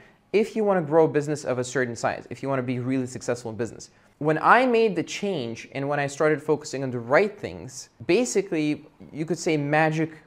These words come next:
happened in my business. So my business was able to grow, and I wasn't as stressed anymore, and I was able to focus on the right stuff, and my clients were happier, referring me other clients that are, were also great clients,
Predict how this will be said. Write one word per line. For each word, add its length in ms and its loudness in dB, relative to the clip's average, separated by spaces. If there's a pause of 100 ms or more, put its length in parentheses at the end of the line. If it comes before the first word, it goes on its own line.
(100)
happened 340 -2
in 40 -6
my 100 -2
business. 440 -8
So 80 -14
my 120 0
business 260 -2
was 140 -2
able 200 -2
to 120 -6
grow, 420 0 (460)
and 220 -4
I 120 0
wasn't 360 -2
as 140 -2
stressed 440 -2
anymore, 460 -4 (420)
and 440 -6 (360)
I 80 2
was 240 -2
able 300 -2
to 380 -8
focus 460 -4
on 160 -4
the 80 -8
right 240 2
stuff, 320 -2
and 80 -10
my 100 -4
clients 380 -6
were 80 -2
happier, 580 -2 (160)
referring 440 -4
me 200 -8 (120)
other 180 0
clients 460 -4
that 100 -4
are, 240 -2 (100)
were 200 -2
also 300 -2
great 380 -4
clients, 460 -6